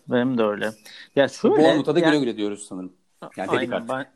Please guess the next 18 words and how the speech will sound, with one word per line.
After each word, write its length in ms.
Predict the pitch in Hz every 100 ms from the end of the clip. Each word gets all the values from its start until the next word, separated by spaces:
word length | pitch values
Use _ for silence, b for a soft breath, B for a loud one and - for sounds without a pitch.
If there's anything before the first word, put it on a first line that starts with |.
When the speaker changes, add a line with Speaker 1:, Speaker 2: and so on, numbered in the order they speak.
| _ -
Speaker 1:
dedik 440 | 131 143 180 185
gibi 320 | 135 113 147
yani 240 | 190 147 135
çok 200 | 156 151
büyük 160 | 160
mucize 380 | 170 165 147 151
olmazsa 760 | 170 170 175 170 - 170 185 - -
tabii 380 | 139 135 170 -
yani 380 | 156 131 139 139 -
hem 240 | 135 180 170
Aston 420 | 151 - 175 175
Villa'nın 400 | 180 170 151 180
hem 260 | 160 151
de 120 | 151 156
Watford'ın 580 | 151 151 - 151 -
maçlarını 440 | 151 143 127 147 147
kaybetmesi 640 | 151 147 139 - 117 120
lazım. 380 | 110 113 127